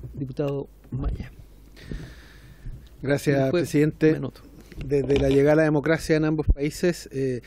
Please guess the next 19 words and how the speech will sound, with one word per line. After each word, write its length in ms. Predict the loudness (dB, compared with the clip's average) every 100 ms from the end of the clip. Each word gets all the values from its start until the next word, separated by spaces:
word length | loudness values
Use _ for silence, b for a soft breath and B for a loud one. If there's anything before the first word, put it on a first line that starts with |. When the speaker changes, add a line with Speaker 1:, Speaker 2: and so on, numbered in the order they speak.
| B -6
Speaker 2:
independiente 600 | -2 -2 2 0 2 2
de 60 |
los 200 | 4 2
signos 360 | 0 0 2 4
de 60 |
gobierno 500 | 4 6 6 4 2
que 80 | 2
haya 160 | 2 2
habido 260 | 2 0
en 80 | -2
cada 240 | -2 0 2
lado 140 | 2
de 60 | 2
la 80 |
cordillera, 540 | 0 -2 0 2 2 0
nosotros 360 | -2 -6 -6
hemos 80 | -4
tenido 320 | -4 -2 -2
una 360 | -2 -2 -4